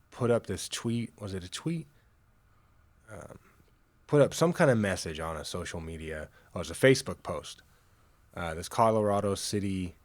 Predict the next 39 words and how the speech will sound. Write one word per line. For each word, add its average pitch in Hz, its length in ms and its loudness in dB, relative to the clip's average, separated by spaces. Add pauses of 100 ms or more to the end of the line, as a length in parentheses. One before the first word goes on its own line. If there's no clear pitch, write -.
(180)
mayor, 87 440 0
who 98 200 -4
I 90 80 -4
guess 113 200 2
was 110 120 0
on 110 120 4
his 92 120 -4
way 87 200 -4
out, 80 280 -8
like, 82 140 -12 (580)
he, 92 320 -2
uh, 80 400 -6 (220)
he 110 100 -4
said 98 260 0
that 95 120 -2
he 95 120 -4
didn't 92 320 -2 (920)
put 139 120 8
in 123 140 8
a 107 60 6
bid 113 300 6
for 120 120 2
re-election, 104 560 2
so 98 180 -2
this 95 140 -4
guy's, 92 240 0
like, 82 160 -8
not 95 260 -4
gonna 90 160 -8
try 85 160 -4
to 85 80 -8
be 85 80 -10
mayor 82 280 -8
anymore. 82 280 -8
But 80 220 -14 (720)
uh, 82 380 -6
but 107 140 -2
he 120 120 2
said 98 480 2